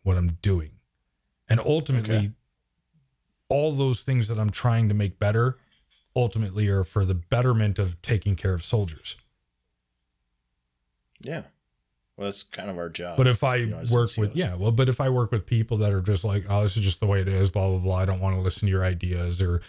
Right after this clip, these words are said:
Speaker 1: "It's not my idea, so it's not the right idea," well, then I don't wanna do my job. I, I hate it.
Speaker 2: Yeah. Oh, for sure. What would you be doing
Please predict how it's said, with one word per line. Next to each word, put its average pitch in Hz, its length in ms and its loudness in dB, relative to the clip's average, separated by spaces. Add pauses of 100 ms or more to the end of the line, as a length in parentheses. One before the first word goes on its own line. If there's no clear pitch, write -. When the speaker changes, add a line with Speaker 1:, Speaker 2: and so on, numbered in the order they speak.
(200)
Speaker 1:
"It's 143 160 2
not 151 180 0
my 147 220 0
idea, 110 400 0
so 104 200 -4
it's 95 120 -4
not 101 140 -2
the 104 60 -6
right 104 140 2
idea," 98 280 4 (320)
well, 135 100 4
then 131 320 4
I 120 200 2 (420)
don't 104 200 0
wanna 92 200 0
do 87 160 2
my 85 120 -2
job. 82 380 -4
I, 85 260 -2
I 82 120 2
hate 85 260 2
it. 71 120 -14 (440)
Speaker 2:
Yeah. 78 180 -16 (920)
Oh, 87 160 -16
for - 180 -20
sure. - 320 -14 (920)
What 131 140 2
would 117 120 -4
you 120 80 -6
be 113 120 -6
doing 101 460 -4